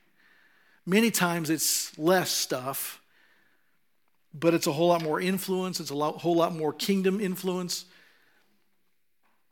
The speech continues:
And his plan is better. Look what Jesus says in Matthew chapter sixteen, verses twenty-four through twenty-six. He talking,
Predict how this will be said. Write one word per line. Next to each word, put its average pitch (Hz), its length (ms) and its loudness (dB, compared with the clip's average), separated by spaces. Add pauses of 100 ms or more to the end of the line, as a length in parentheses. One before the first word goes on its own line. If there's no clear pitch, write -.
(2500)
And 156 120 -6
his 190 260 -2
plan 160 240 -6
is 151 80 -6
better. 151 360 -4
Look 208 140 0
what 226 140 0
Jesus 185 280 -4
says 190 220 4
in 185 100 0
Matthew 185 520 -2 (560)
chapter 185 340 2
sixteen, 170 560 -2
verses 143 240 -4
twenty-four 165 380 -4
through 160 140 -6
twenty-six. 165 460 -2
He 180 80 -2
talking, 196 320 4